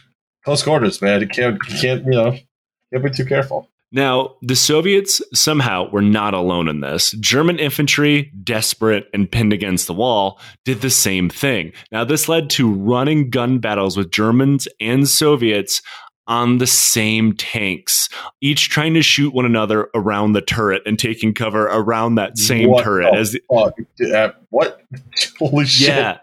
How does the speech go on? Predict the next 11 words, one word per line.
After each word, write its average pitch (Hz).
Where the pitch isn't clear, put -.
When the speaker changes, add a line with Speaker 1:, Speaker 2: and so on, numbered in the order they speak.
Speaker 1:
<laughs> 185
Speaker 2:
A 120
German 156
half-track 131
driver 120
attempted 117
to 113
ram 110
a 117
T 117
thirty-four, 101